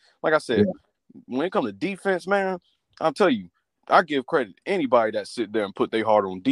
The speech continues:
Speaker 2: Yeah.
Speaker 1: defense. And I be seeing him. But then again, he's so defensively skilled. When you so smart, you can be so dumb at the same time. He's so defensively skilled, he'll foul himself out, out of the game. I,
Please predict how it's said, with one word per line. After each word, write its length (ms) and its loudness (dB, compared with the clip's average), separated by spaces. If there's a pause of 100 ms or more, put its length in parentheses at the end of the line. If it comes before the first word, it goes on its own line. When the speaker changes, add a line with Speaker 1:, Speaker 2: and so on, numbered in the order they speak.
(160)
Speaker 2:
Yeah. 160 0
Speaker 1:
defense. 180 -12
And 100 0
I 80 8
be 140 2
seeing 340 4
him. 200 6 (440)
But 120 2
then 160 4
again, 400 2
he's 200 -4
so 140 6
defensively 580 0
skilled. 480 4 (440)
When 240 4
you 80 -6
so 280 4
smart, 380 4
you 140 -10
can 100 -14
be 100 -10
so 240 0
dumb 300 -2
at 140 -2
the 60 -20
same 260 -6
time. 240 -2 (240)
He's 160 -4
so 120 2
defensively 460 -6
skilled, 420 2
he'll 180 4
foul 300 6
himself 380 -2
out, 160 4
out 180 2
of 40 -2
the 80 -18
game. 400 -8 (220)
I, 120 6